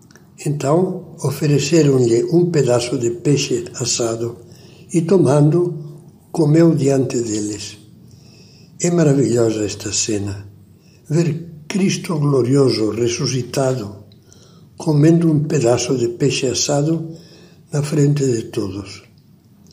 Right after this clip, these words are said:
Como olharia para eles enquanto comia? Como eles o olhariam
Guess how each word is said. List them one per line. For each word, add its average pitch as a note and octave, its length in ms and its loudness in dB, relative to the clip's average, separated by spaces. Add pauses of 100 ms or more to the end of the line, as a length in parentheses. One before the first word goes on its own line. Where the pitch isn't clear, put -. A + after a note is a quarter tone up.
(460)
Como F#3+ 460 2
olharia C3+ 440 2
para B2+ 240 -2
eles B2+ 260 0
enquanto A2+ 480 -2
comia? G#2 540 -2 (1200)
Como F#3 320 6
eles F3+ 300 6
o E3+ 140 -2
olhariam D3 760 4